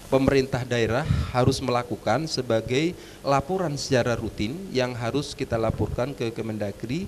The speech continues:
sebagai upaya pembangunan kesehatan, eh, di daerah. Dan targetnya itu, Mbak, adalah seratus persen semua,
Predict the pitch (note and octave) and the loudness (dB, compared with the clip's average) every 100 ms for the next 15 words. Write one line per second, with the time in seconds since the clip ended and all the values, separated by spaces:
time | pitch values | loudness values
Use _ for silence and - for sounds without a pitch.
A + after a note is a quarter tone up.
0 | - - - - A2+ A2 G#2 - C3+ D#3+ | -10 -18 -6 -2 0 0 0 2 2 2
1 | C3 - C3 D#3 D#3+ C3 A#2 A#2+ B2 C3+ | 0 2 2 2 0 -2 -2 -2 -4 -4
2 | B2+ A#2 A2 A2 C3 C3+ C3 - A2 A2 | -4 -2 -2 0 -4 -4 -6 -4 -2 -2
3 | A2 A2+ G#2+ G#2 G2+ G2 - - - - | -2 -2 -2 -2 -4 -6 -10 -20 -20 -2
4 | B2+ C3 C3+ B2+ D3 D#3 D#3+ D3 C#3 C#3+ | -2 0 -2 -2 -2 -4 -4 -4 -4 -4
5 | C#3 C#3+ C#3 E3 - C#3+ C#3+ C#3+ - C#3 | -4 -4 -4 0 0 0 -6 -6 0 2
6 | - D3 C3+ D#3+ F3 D#3+ A2 | 4 2 2 0 2 0 -2